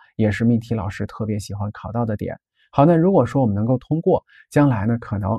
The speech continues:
就是要人民法院进行批准。那批准之后，我们呢一方面终结掉重整程序，同时呢进入到重整计划的执行阶段来。好，那如果说没有通过，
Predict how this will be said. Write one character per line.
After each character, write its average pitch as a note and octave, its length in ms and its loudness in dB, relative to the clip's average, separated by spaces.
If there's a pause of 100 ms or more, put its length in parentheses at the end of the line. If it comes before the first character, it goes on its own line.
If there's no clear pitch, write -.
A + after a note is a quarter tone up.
就 - 140 -6
是 A#2 160 -4
要 G#2 100 0
人 G2 140 -2
民 B2 100 2
法 G#2 200 -8
院 G#2+ 180 0
进 G#2+ 160 -4
行 G#2 220 -6
批 - 180 -2
准。 - 160 -8 (320)
那 B2 140 2
批 D3 180 2
准 B2 160 -4
之 B2 140 -2
后， - 280 -2 (180)
我 A2 100 0
们 A2 120 4
呢 A#2 80 6
一 B2+ 120 4
方 C#3+ 180 0
面 D3+ 180 2 (200)
终 E3 180 4
结 G2+ 160 -2
掉 G2+ 160 0
重 - 180 -6
整 G2+ 140 -4
程 G#2 240 -10
序， - 260 -4 (220)
同 B2+ 240 0
时 B2+ 140 -4
呢 A2 120 0
进 B2+ 160 -4
入 A#2 80 0
到 G#2+ 140 -4
重 - 180 -8
整 G#2 160 -4
计 G#2 140 -8
划 - 180 -6
的 F#2+ 220 -10
执 - 160 -6
行 G#2 140 -6
阶 A#2 120 -2
段 A#2+ 200 0
来。 G#2 280 -4 (420)
好， C#3 140 2
那 E3+ 120 6
如 D3+ 160 2
果 C3+ 120 2
说 C#3+ 300 0 (220)
没 B2 140 4
有 F3 120 4
通 A#2 240 -2
过， A2+ 240 -2